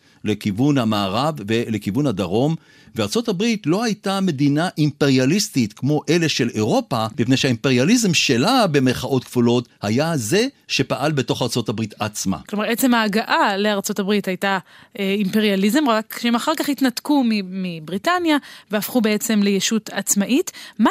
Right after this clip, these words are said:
Speaker 2: התנאים שהיו צריכים להתקיים כדי שארצות הברית תהפוך למעצמה?
Speaker 1: טוב, אז זה, זה נוגע להגדרה של מעצמתיות, שבעיניי מורכבת קודם כל מעוצמה, שהיא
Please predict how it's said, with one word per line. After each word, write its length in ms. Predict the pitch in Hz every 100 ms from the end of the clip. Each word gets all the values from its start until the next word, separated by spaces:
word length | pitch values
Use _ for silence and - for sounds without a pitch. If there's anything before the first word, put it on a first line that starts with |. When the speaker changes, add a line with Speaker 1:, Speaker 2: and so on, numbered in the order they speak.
| 508
Speaker 2:
התנאים 420 | - 285 262 262
שהיו 220 | 233 233
צריכים 380 | 226 233 - 220
להתקיים 680 | 226 - - 196 208 294 349 - _ -
כדי 140 | 202
שארצות 380 | 202 196 - 220
הברית 400 | 196 196 214 -
תהפוך 560 | - 185 - - 233 -
למעצמה? 580 | 190 175 165 - 170 160 160 - - -
Speaker 1:
טוב, 240 | 123 90 -
אז 300 | 92 87 -
זה, 300 | 107 104 95
זה 180 | 104
נוגע 220 | 101 92 107
להגדרה 380 | 95 90 98
של 100 | 117
מעצמתיות, 760 | 117 101 107 98 - 123 151 143
שבעיניי 480 | 107 98 101 113 113
מורכבת 600 | 95 - 120 101 101 98 _ _
קודם 280 | 113 123 120
כל 200 | 117 110
מעוצמה, 720 | 107 120 95 - 110 135 170 - _ _
שהיא 640 | - 117 92 123 120 104